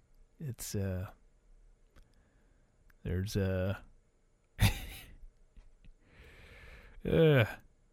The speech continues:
yeah. Well, I guess that's all I really have got. So, uh, hopefully this thing works out when I go to plug it in.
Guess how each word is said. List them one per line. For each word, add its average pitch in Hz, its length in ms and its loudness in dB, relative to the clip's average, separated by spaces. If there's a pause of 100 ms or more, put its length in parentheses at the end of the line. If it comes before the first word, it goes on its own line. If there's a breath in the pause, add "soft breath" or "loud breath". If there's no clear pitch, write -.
(140)
yeah. 113 420 6 (540)
Well, 135 320 4 (1700 soft breath)
I 113 140 2
guess 175 220 8
that's 180 240 10
all 156 180 12
I 135 80 10
really 127 300 10
have 101 80 4
got. 117 420 6
So, 101 440 4
uh, 101 440 4
hopefully 156 520 6
this 113 240 4
thing 104 280 4
works 107 300 2
out 110 260 4
when 104 140 0
I 101 80 4
go 104 180 4
to 95 100 0
plug 110 240 4
it 98 140 4
in. 98 280 4